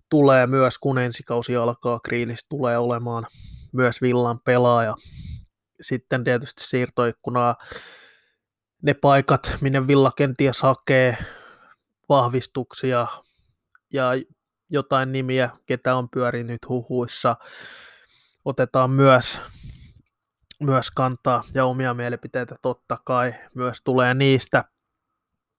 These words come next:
Mutta mennään joka tapauksessa siihen Englannin kisajoukkueeseen, otetaan hieman kantaa. Ensinnäkin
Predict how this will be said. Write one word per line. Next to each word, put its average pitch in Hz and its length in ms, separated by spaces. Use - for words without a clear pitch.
Mutta 160 540
mennään 139 320
joka 135 200
tapauksessa 131 360
siihen 135 160
Englannin 131 480
kisajoukkueeseen, 127 880
otetaan 131 400
hieman 127 340
kantaa. 127 520
Ensinnäkin 127 560